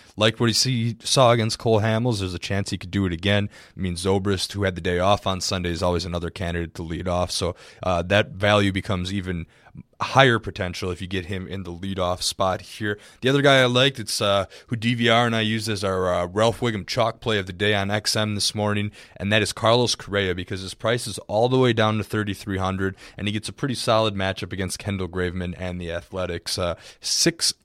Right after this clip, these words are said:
shortstops are priced higher than Correa tonight. I think, uh, you have to go ahead and exploit that and use him. Otherwise, if you really have the money, if you use a tournament pitching matchup, for example,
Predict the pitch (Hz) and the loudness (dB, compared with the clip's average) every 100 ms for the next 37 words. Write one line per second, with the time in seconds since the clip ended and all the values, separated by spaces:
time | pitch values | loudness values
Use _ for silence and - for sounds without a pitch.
0 | - - 131 120 - 95 90 107 92 123 | -8 0 0 0 2 2 2 -4 -2 -2
1 | 107 - 110 107 104 104 - 95 101 101 | -2 -2 0 2 0 -2 -6 -2 0 0
2 | 98 101 104 - - - 90 - 101 - | -2 -2 -4 -8 -20 -10 -10 -8 -8 -4
3 | 90 82 95 - _ _ - 101 92 107 | -4 -4 -8 -16 _ _ -12 -8 0 0
4 | 95 101 101 90 104 90 90 - 107 104 | 0 -2 0 0 -2 -4 -4 -4 -2 0
5 | - 107 92 101 107 117 - 120 117 - | 0 0 0 0 0 0 0 -2 -4 -8
6 | _ _ _ _ _ - 120 127 123 110 | _ _ _ _ _ -6 0 4 4 2
7 | 101 104 143 139 127 123 117 117 131 135 | -4 4 6 6 6 4 4 2 2 0
8 | - - - 95 - 101 107 98 - 117 | -4 -20 -8 -4 0 2 2 0 2 2
9 | 110 101 123 - 120 117 117 127 123 123 | 2 2 0 0 0 2 0 -2 -2 0
10 | 117 113 117 117 123 117 | 0 2 2 4 2 2